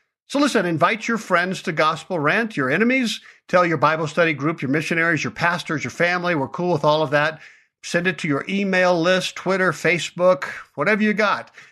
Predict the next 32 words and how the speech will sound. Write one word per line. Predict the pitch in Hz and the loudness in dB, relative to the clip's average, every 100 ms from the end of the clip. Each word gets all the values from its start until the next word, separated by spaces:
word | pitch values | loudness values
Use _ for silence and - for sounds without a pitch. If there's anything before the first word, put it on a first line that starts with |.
| - | -4
Thanks | 170 180 175 | -4 -2 0
ahead | 151 147 | 2 2
of | 123 | 0
time. | 120 104 98 98 _ - - | -6 -8 -10 -16 _ -20 -10
And | 160 | -4
if | 160 | 0
you | 196 | 2
want | 247 | 2
to | |
give | 208 190 135 | 2 0 0
me | 143 247 240 | 0 0 -2
some | - 147 | -2 -4
feedback, | - 202 226 143 127 151 160 | -2 -2 -2 0 0 0 0
I | 180 | -2
encourage | 170 190 226 196 139 | -4 -2 -2 -2 -4
that. | 120 107 110 | -4 -4 -2
Bill | 165 214 214 | 2 2 2
at | 156 131 113 | 0 0 0
gospel | 151 185 - 196 | 0 0 -4 -6
dash | 180 135 135 139 | -2 0 0 -2
app | 120 | -4
dot | 123 110 - | -2 -6 -2
com. | 175 185 180 - - - - | -2 0 -4 -10 -20 -20 -6
You | 143 131 | -2 0
won't | 127 226 233 214 | 2 2 2 -2
be | 226 | 0
the | 208 | 0
first. | - - 160 104 - - - - - | -2 0 0 0 -4 -12 -20 -16 -4
Believe | 165 175 151 110 98 | 0 2 2 0 -8
me. | 92 - - - 110 | -14 -14 -16 -12 -4
Be | 208 | -4
kind. | - 139 92 92 98 | 0 -2 -2 -14 -18